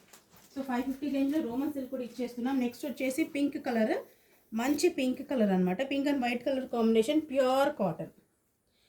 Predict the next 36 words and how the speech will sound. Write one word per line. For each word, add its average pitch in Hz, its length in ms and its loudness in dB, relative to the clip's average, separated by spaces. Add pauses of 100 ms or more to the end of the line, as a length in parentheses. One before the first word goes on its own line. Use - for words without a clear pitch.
(260)
ప్యూర్ 277 500 4
కాటన్ 220 380 2
అండి. 220 160 4 (100)
ప్యూర్ 247 320 4
కాటన్లో 233 340 0
మన 247 180 -2 (120)
కుర్తీ 220 220 0 (100)
మొత్తం 214 340 0
కూడా 240 240 8
ఇది 269 120 4 (100)
సెల్ఫ్ 247 260 4
ప్రింటింగ్, 240 400 0
బ్లాక్ 208 280 2
ప్రింట్ 240 340 -2
కాదు. 196 240 0 (560)
So 311 180 -2
బాటమ్ 277 300 2
వచ్చేసి 277 240 -2
మనకు 269 240 -2
ఆఫ్ఘనీ 247 480 0
బాటమ్ 202 320 0
అంటాం 185 260 -4
కదా. 311 140 -4 (2500)
So 294 180 -2
నార్మల్ 285 480 4
బాటమే, 220 400 -2 (100)
కాకపోతే 269 420 -6
ఇలా 262 220 2
చిన్న 247 260 -4
పట్టీ 226 280 -4
వచ్చేసి 269 280 0
ఇక్కడ 269 220 -4
చిన్న 254 160 2
చిన్న 269 220 4
ఫ్రిల్స్ 240 260 0
వస్తాయి. - 320 -2